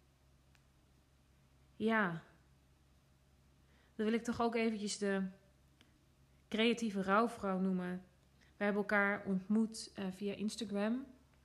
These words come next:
Zij, eh, eh, doet rouw- en verliesbegeleiding ook op een hele mooie manier, ehm,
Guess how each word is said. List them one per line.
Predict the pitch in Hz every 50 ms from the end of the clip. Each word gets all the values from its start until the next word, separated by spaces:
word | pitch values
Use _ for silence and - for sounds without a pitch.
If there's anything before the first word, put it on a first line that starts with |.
| _ - - _ _ _ _ _ - _ _ - _ _ _ _ - - - _
Zij, | - - - 214 202 196 196 196 196 196
eh, | 185 180 180 185 180 185 185 185 - - _ _ _ _ _ _ _ - - - - _ - - - - - _ _
eh, | - 185 185 185 180 180 175 180 180 180 185 180 185 185 - - _ - - - - _ _ _ - - - _ _ _ _ _ _ _ _ _ _ _ _ _ _
doet | - 185 208 220 214 214 - - - - - - - - _ -
rouw- | 220 208 190 196 202 196 202 208 208 -
en | - 202 196 196
verliesbegeleiding | 190 - 185 185 202 226 220 - - 190 - - 190 190 185 185 180 190 185 -
ook | 190 196 196 -
op | 190 -
een | 180 175
hele | 180 185 185 180
mooie | 180 180 185 185 185 185 180 175 170 175 170 - - - - - - - - -
manier, | - 190 190 190 196 202 208 196 185 180 180 180 180 - - - _ _ _ -
ehm, | - 185 185 180 180 180 180 180 180 180